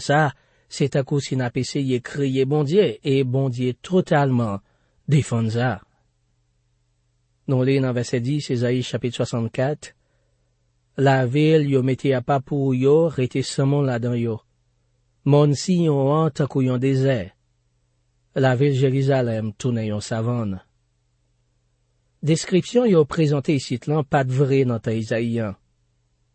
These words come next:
Men sa te rive yon ti tan apre, lè Babilòn te anvayi lavil Jerizalèm nan. De Wa chapit vennsenk, vèsè nèf e vèsè dis di nou, "Li met dife nan kay Bondye a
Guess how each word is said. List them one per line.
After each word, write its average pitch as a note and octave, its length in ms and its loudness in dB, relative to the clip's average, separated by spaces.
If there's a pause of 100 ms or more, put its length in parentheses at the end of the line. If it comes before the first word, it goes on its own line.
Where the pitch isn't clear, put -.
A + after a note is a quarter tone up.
(160)
Men D3+ 300 2 (180)
sa C3 160 -2
te D3 200 0
rive D#3+ 360 2
yon C3+ 160 0
ti - 160 -6
tan D#3 220 0
apre, C3 320 0 (580)
lè C3+ 240 2
Babilòn C3+ 560 2
te A#2+ 160 -2
anvayi A#2 520 -2
lavil A2 280 -2
Jerizalèm A2+ 560 -2
nan. A#2+ 220 -4 (720)
De C#3+ 320 2
Wa C#3 540 2
chapit C3 380 -2
vennsenk, C#3 500 -2
vèsè A#2+ 240 -4
nèf B2+ 400 -2
e B2 100 -4
vèsè A#2+ 240 -4
dis C3 380 -6 (100)
di B2+ 260 -2
nou, C#3 300 2 (640)
"Li C#3+ 220 2
met D#3 220 2
dife D3 600 0
nan C3 160 -2
kay C#3+ 280 0
Bondye C3 540 0
a C3+ 120 0